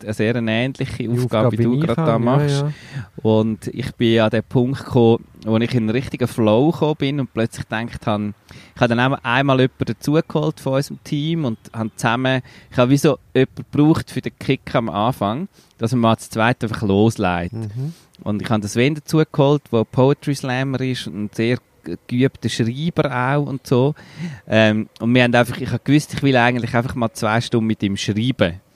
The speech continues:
Speaker 1: So, ich will einfach ihm kurz sagen, wie ich mir das vorgestellt habe und komm, wir fangen mal ein bisschen an zu texten,
Speaker 2: Mhm.
Speaker 1: dass wir mal so zu,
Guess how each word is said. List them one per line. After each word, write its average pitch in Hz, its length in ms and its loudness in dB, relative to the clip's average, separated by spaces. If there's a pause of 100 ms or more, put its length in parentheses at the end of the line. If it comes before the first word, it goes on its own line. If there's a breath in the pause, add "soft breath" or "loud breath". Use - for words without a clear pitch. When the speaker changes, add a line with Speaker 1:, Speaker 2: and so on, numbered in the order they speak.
(540 soft breath)
Speaker 1:
So, 92 320 4
ich 92 140 -8
will 104 140 2
einfach 107 360 0
ihm 123 200 0
kurz - 280 0
sagen, 117 280 0
wie 107 100 0
ich 107 100 -6
mir 104 120 0
das - 120 -8
vorgestellt - 580 -2
habe 147 200 -2
und 123 100 -6
komm, 127 200 0
wir 123 40 0
fangen 117 300 0
mal 104 160 4
ein 101 100 0
bisschen 107 120 4
an 92 120 4
zu - 60 -16
texten, 101 680 -4
Speaker 2:
Mhm. 127 300 -4 (100)
Speaker 1:
dass 101 140 -2
wir 101 100 4
mal 95 260 2
so 95 200 0
zu, 92 560 0